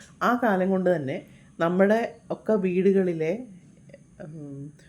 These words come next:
ഒറീസ പാൻ, അതായത് നിലത്തിരിക്കുന്ന ക്ലോസറ്റുകൾ അപ്രത്യക്ഷമായി. എന്ന് വെച്ചാൽ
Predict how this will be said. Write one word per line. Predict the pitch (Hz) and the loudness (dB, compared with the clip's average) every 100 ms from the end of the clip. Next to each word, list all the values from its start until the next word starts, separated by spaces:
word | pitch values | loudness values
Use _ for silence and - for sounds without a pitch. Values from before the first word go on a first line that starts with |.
| - | 0
ഒറീസ | 185 240 240 - 220 | 4 6 4 2 0
പാൻ, | 170 143 - - | 0 -2 -6 -4
അതായത് | 160 180 196 202 - | 0 2 0 -4 -2
നിലത്തിരിക്കുന്ന | 185 190 233 - 208 175 196 185 196 - - - | 2 2 0 -2 -2 -2 -4 -4 -4 -6 -20 -4
ക്ലോസറ്റുകൾ | 160 170 180 196 196 196 185 | -2 -2 -2 -4 -2 0 0
അപ്രത്യക്ഷമായി. | 156 151 143 151 - 131 131 - - - - | -2 -8 -6 -6 -6 -8 -8 -16 -20 -18 -4
എന്ന് | 190 214 | 0 0
വെച്ചാൽ | 202 170 | 2 2